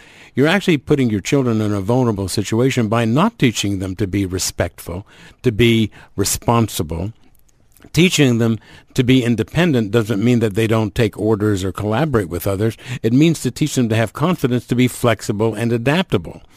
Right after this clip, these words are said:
So by teaching your children to be independent, flexible, adaptable, responsible, and respectful is actually keeping them out of harm's way.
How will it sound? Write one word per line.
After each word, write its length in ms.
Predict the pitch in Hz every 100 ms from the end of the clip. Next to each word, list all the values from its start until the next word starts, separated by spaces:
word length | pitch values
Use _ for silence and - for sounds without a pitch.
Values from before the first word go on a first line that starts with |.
| _ _ - - -
So 180 | - 151
by 160 | 135
teaching 360 | 131 214 226 160
your 120 | 120
children 400 | 98 160 185 123
to 80 | 107
be 200 | 104 101
independent, 680 | 123 147 - 110 92 107 117
flexible, 560 | - 123 117 117 123
adaptable, 640 | 127 101 92 - 104 104 107
responsible, 760 | 101 - 117 117 104 101 98 - - -
and 160 | 104
respectful 640 | 95 - 170 190 - 95 92 - - -
is 160 | 110
actually 400 | 139 185 - 131
keeping 360 | - 165 151 143
them 160 | 131
out 140 | 120 123
of 140 | 113
harm's 400 | - 131 127 117
way. 420 | 127 160 127 -